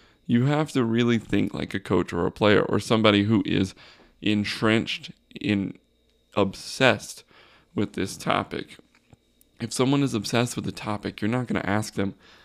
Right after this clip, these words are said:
the most base level question 'cause you're not even challenging their intellect or their preparation. You're kind of insulting them 'cause you're asking questions that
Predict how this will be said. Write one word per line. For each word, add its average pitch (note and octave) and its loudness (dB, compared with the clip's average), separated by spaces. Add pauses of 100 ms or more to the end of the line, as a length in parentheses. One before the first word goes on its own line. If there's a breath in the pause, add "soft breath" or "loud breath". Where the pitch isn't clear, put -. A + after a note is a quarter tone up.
(180 soft breath)
the A2 2
most G#2+ 2 (140)
base G2 2
level F#2+ 2
question G#2 0
'cause G2+ -2
you're A2 2
not A2 2
even G#2 2 (400 loud breath)
challenging G2+ 0
their G2+ -2
intellect A#2+ 0
or F#2+ 0
their - -2
preparation. A#2+ -2 (440 soft breath)
You're G2+ 2
kind E3 -2
of D#4+ 2
insulting F#3+ 2
them - -2 (220)
'cause A2 -4
you're A2+ 2
asking A2 -2
questions G#2 -2
that G#2 -2